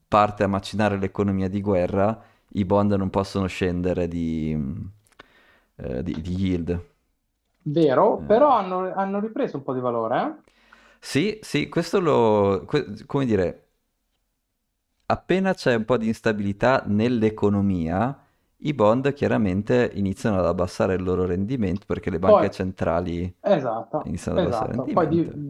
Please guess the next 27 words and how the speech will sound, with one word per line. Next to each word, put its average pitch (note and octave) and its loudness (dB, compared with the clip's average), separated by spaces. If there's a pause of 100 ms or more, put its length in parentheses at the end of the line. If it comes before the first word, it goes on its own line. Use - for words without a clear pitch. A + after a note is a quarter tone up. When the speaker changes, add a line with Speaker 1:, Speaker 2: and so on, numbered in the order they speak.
(280)
Speaker 2:
difesa, F#3 2
difesa F#3+ 0
e G3 4
uranio A3 0
stanno D3+ -4
su. A#2+ -10 (840)
Speaker 1:
Beh, - -8
difesa C#3 0
non G2 -2
c'è F#2 -4
dubbio. E2 -4
Qu-, - -4
l'unica C3 0
cosa C#3 0
che C3+ -4
è - -4
sempre A#2+ 0
verde B2 2
in A#2+ 0
qualunque A2+ 0
di G#2 -4
questo G#2 -4
albero G#2 0
decisionale G2+ -2
è - -8
la F#2 -8
difesa. F#2 -8